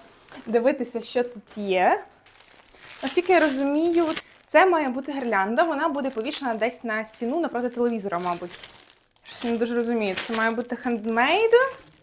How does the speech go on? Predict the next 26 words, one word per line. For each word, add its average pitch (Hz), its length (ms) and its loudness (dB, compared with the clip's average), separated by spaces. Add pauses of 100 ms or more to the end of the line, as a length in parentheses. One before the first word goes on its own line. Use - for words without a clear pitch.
(160)
У 226 40 0
мене 240 240 2
не 233 120 2
дуже 226 260 -2
добре 208 400 2
з 196 100 -8
діайвай 220 460 6
всякими 220 400 -8
штуками, 269 480 -6
насправді. 196 580 0 (500)
А - 60 -4
то 294 80 4
я 285 80 6
минулого 285 380 4
року, 262 560 6 (100)
е, 226 120 6
робила 240 320 6
будиночки 240 680 0
з - 160 -10
втулок, 220 500 0
е, 196 260 0
з - 100 -12
туалетного 214 380 0
паперу. 285 340 2 (460)
Ну, 330 180 4
вийшло, 262 760 4